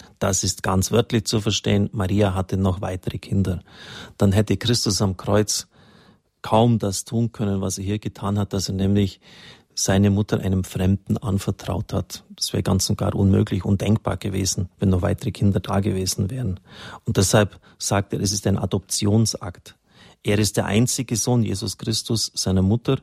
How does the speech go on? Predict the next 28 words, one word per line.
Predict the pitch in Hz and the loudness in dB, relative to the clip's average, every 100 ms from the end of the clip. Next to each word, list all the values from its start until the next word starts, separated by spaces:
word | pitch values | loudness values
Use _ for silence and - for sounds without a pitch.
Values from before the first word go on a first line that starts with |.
| - - - - | -6 -20 -8 0
die | 113 | 2
nach | 104 | 2
seinem | - 110 110 - | 2 2 0 0
Tod | 123 127 | -4 -2
allein | 104 98 113 | 0 2 2
in | 104 | 2
der | 98 | 0
Welt | 101 104 | -2 -2
stehen | - 98 98 98 | -4 0 2 2
würde. | 95 - - | 0 -2 0
Nun | 110 127 | 2 2
gibt | 131 131 - | 2 -4 -2
er | 107 101 | 0 0
ihr | 113 | -2
den | - 101 | 0 0
geliebten | 104 101 117 - | 0 -2 -2 0
Jünger | 101 117 113 | 2 4 2
zur | - 98 | 0 -4
Seite, | - 98 107 - 131 - - - | -2 0 0 0 -4 -4 -12 -6
macht | - 110 104 | 2 2 4
ihn | 113 104 | 2 2
gleichsam | 98 98 110 - 117 | 0 0 0 0 0
an | 117 101 | 0 -2
seiner | 98 107 | 2 2
Stelle | 104 - 101 107 | 2 0 0 0
zu | - - | -2 -4
ihrem | 107 110 | -2 0
Sohn, | - 110 107 90 | 2 2 4 2